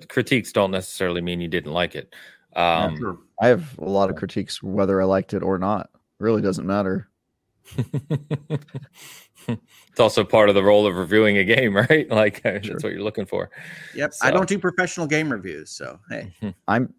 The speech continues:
Speaker 2: I complain professionally. And if
Speaker 1: Hmm.
Speaker 2: you've ever
Speaker 1: <laughs>
Speaker 2: met me, you,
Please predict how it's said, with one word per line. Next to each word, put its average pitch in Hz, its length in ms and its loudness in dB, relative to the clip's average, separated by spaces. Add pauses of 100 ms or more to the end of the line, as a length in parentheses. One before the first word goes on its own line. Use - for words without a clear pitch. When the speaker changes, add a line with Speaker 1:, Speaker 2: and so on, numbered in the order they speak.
(100)
Speaker 2:
I 107 140 6
complain 104 680 -4
professionally. 87 760 -8 (240)
And 110 140 -4
if 101 100 -2
Speaker 1:
Hmm. 117 60 -2
Speaker 2:
you've 127 160 4
ever 120 260 6
Speaker 1:
<laughs> - 20 -6
Speaker 2:
met 101 360 0
me, 147 320 -2 (100)
you, 101 420 0